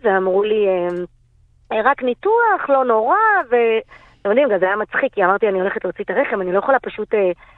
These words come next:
לבוא אחרי זה ולהגיד לו, 'שומע, בעלי, בין היתר, הוצאתי את הרחם,'" וכאילו, זה, זה, זה משהו שהוא הרבה מעבר ללהוציא איזשהו איבר אחר, יש לזה המון המון משמעויות.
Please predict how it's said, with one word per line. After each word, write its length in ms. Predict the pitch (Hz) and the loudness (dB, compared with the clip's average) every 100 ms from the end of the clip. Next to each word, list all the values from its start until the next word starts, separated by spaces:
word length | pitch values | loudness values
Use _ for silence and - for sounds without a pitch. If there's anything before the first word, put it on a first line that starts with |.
| _ | _
לבוא 280 | 185 170 208 | -2 2 0
אחרי 260 | - - 214 | 0 0 0
זה 80 | 208 | 0
ולהגיד 260 | 202 226 | 0 0
לו, 140 | 226 202 | -2 -2
'שומע, 320 | - 285 349 | -2 0 0
בעלי, 300 | 262 247 320 | 2 0 0
בין 160 | 262 285 | -2 0
היתר, 500 | 294 359 - 320 285 | 0 -2 0 0 2
הוצאתי 280 | 254 277 302 | 0 -2 -2
את 80 | 254 | 0
הרחם,'" 420 | 240 302 269 233 | 0 -2 -2 -4
וכאילו, 640 | 208 202 - _ 190 180 | -2 -4 -4 _ -8 -8
זה, 80 | 170 175 | -6 -10
זה, 180 | 175 180 - - - - - - | -4 -4 -4 -18 -20 -20 -16 -6
זה 60 | |
משהו 200 | 240 359 | -2 0
שהוא 120 | - | 2
הרבה 180 | 214 233 | 2 2
מעבר 260 | 330 311 247 | 2 2 2
ללהוציא 460 | 233 214 202 233 | 2 2 0 0
איזשהו 200 | 214 233 | 0 0
איבר 260 | 196 196 202 | 2 2 0
אחר, 220 | - 240 175 190 | 0 -2 -2 -6
יש 120 | 262 | -4
לזה 180 | 240 208 | 0 2
המון 240 | 196 202 | 2 2
המון 200 | 208 175 | 2 0
משמעויות. 600 | 180 - 185 180 240 247 | -4 -2 0 2 2 0